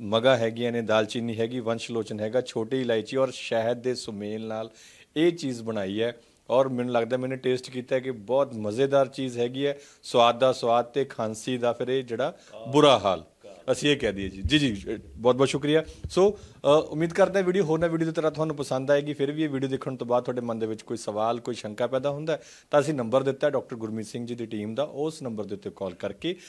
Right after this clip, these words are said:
ਤੁਸੀਂ ਆਪਣੇ ਮਨ ਦਾ ਸਵਾਲ, ਆਪਣੇ ਮਨ ਦਾ ਸ਼ੰਕਾ ਹੈ ਜਿਹੜਾ, ਉਹ ਦੂਰ ਕਰ ਸਕਦੇ ਹੋ। ਪਰ ਮੇਰੀ ਚੇਤਾਵਨੀ, ਮੇਰੀ ਅਪੀਲ, ਮੇਰੀ ਦਲੀਲ ਤੁਹਾਨੂੰ ਇਹ ਹੈ ਕਿ ਕੋਈ ਵੀ ਨੁਸਖਾ,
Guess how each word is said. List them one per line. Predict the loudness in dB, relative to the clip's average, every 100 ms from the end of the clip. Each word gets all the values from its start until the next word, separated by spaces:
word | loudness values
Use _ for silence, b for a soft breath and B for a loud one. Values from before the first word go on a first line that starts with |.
| B _
ਤੁਸੀਂ | -2 0
ਆਪਣੇ | 0
ਮਨ | -2 -2
ਦਾ | -2
ਸਵਾਲ, | -2 -2 -2 -2
ਆਪਣੇ | -8
ਮਨ | -8 -8
ਦਾ | -10
ਸ਼ੰਕਾ | -10 -10 -2 0
ਹੈ |
ਜਿਹੜਾ, | 0 -2 -4
ਉਹ | -4 -10 -12 _
ਦੂਰ | -2 -2
ਕਰ | -2 -8
ਸਕਦੇ | -8 -14 -14
ਹੋ। | -18 B B B
ਪਰ | 2
ਮੇਰੀ | 4 2 0
ਚੇਤਾਵਨੀ, | -4 2 2 2 -2
ਮੇਰੀ | -2 -2 0 -2
ਅਪੀਲ, | -4 -8 -8 -12 b b _
ਮੇਰੀ | 4 4 6
ਦਲੀਲ | 4 2 2
ਤੁਹਾਨੂੰ | 0 -4 -2
ਇਹ | 2 4
ਹੈ | 4
ਕਿ | 0 -6
ਕੋਈ | -10 -2 0 0
ਵੀ | -2
ਨੁਸਖਾ, | -4 -2 0 2 0